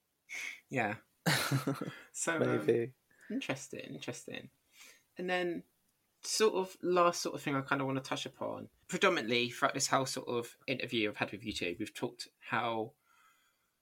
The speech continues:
Speaker 1: tribes sort of affect mainly gay men.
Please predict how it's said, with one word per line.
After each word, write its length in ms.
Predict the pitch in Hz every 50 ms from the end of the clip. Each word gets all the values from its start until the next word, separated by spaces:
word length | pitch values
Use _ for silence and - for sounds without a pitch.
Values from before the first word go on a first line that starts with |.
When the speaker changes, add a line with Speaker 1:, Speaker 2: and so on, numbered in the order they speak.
| _ _ _ -
Speaker 1:
tribes 460 | - - - 143 135 131 131 135 -
sort 200 | - 143 - -
of 160 | 139 131 131 - -
affect 560 | 135 - - 131 - - - - - - - - _ _ _ _ _ _ -
mainly 540 | 143 135 123 127 123 117 110 110 - - _
gay 220 | - 123 113 117 110
men. 420 | 110 117 107 87 82 82 85 104